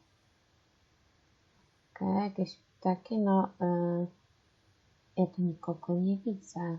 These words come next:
żeby się kogoś spytać. Mamy się spytać kogo? Agnona. O, jest, jest, jest ktoś, kto to jest? O matko, jaki potwór.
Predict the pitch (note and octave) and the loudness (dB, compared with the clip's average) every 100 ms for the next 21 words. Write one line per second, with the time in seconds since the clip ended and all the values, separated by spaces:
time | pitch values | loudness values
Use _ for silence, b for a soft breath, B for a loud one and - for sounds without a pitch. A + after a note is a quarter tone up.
0 | - - F3 F#3 F#3+ - F3 F#3 F#3+ - | -10 -16 -12 -10 -12 -12 -10 -6 -6 -8
1 | - - - F3 E3+ - _ b b b | -2 0 2 2 2 -2 _ b b b
2 | F#3 F#3+ F#3+ G3+ - G3 - G#3 G3 F#3+ | 4 6 6 4 -2 -4 -4 -4 0 -2
3 | - - F3+ D#3+ G#3 - - F#3+ F3 F#3+ | -2 2 2 6 4 4 2 2 4 4
4 | F#3 G3+ A#3 G#3 F3 E3+ E3+ F3+ _ _ | 4 6 6 6 4 2 0 -4 _ _
5 | _ _ _ _ _ _ _ _ _ _ | _ _ _ _ _ _ _ _ _ _
6 | _ _ _ _ _ _ _ _ _ _ | _ _ _ _ _ _ _ _ _ _
7 | _ _ _ _ _ _ _ _ _ _ | _ _ _ _ _ _ _ _ _ _
8 | _ _ _ _ _ _ _ _ _ - | _ _ _ _ _ _ _ _ _ -16
9 | - - - G3 B3 C4 - A#3 A3 - | -16 -6 4 4 4 -2 -2 -4 -4 -10
10 | G3+ - G3 F#3+ - F#3+ E3+ E3+ A#3+ - | -14 -8 -8 -6 -6 -2 0 0 0 -4
11 | - _ _ _ _ _ _ _ _ _ | -18 _ _ _ _ _ _ _ _ _
12 | _ _ _ _ - E3+ D#3+ E3 E3 - | _ _ _ _ -6 -4 -2 -4 -8 -12
13 | - F#3 D#3 - - F#3 - - | -12 -10 -10 -14 -10 -10 -10 -18